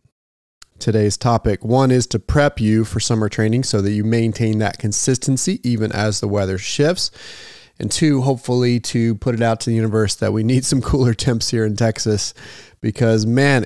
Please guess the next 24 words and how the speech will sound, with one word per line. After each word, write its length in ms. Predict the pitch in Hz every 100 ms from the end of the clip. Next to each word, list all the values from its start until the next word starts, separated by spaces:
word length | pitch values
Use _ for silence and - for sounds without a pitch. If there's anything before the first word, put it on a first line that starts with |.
| -
it 100 | 123
has 240 | 120 110
been 380 | 101 113 107 104 -
hot 260 | - 120 -
and 180 | 104 95
humid. 480 | 120 113 110 104 107
And 340 | - 101 98 95
so 400 | 107 101 95 -
this 180 | - 104
is 120 | 110
my 280 | 107 120 123
way 460 | 110 104 101 95 92
of 240 | - 98 98
sending 560 | - 120 120 113 104
out 260 | 90 104 98
that 240 | 104 98
energy 400 | 107 113 101 107
to 80 | 98
hopefully 440 | 92 110 - 101 95
get 180 | 104
some 120 | - 95
cooler 320 | - 101 95
weather 240 | 98 92
back. 540 | 92 107 92 - -